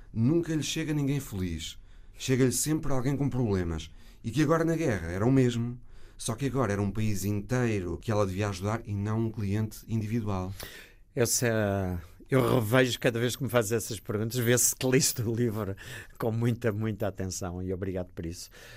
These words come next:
Speaker 2: Mário, essa, essa jovem advogada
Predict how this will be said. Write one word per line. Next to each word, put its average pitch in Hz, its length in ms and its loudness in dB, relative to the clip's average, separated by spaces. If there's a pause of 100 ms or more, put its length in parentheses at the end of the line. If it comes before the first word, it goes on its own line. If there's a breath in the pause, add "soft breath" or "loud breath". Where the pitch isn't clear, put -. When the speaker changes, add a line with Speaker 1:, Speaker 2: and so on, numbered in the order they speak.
(180 loud breath)
Speaker 2:
Mário, 120 440 4
essa, 120 600 2
essa 127 340 2
jovem 113 480 0
advogada 98 720 -2